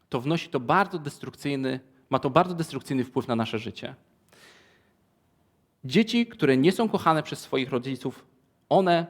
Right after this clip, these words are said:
ich życie się zmienia. One stają się apatyczne, czyli stają się obojętne na drugiego człowieka. Ich serce się zamyka na drugiego człowieka. Jeżeli one nie otrzymują tej miłości,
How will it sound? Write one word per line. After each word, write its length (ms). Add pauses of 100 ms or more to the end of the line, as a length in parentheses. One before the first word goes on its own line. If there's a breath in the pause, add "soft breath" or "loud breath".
(1300)
ich 100
życie 220
się 140
zmienia. 300
One 140
stają 300
się 140
apatyczne, 640 (1000)
czyli 340
stają 240
się 200
obojętne 640
na 120
drugiego 320
człowieka. 520 (300 loud breath)
Ich 140
serce 440
się 140
zamyka 400
na 100
drugiego 280
człowieka. 300
Jeżeli 260
one 200
nie 100
otrzymują 340
tej 120
miłości, 500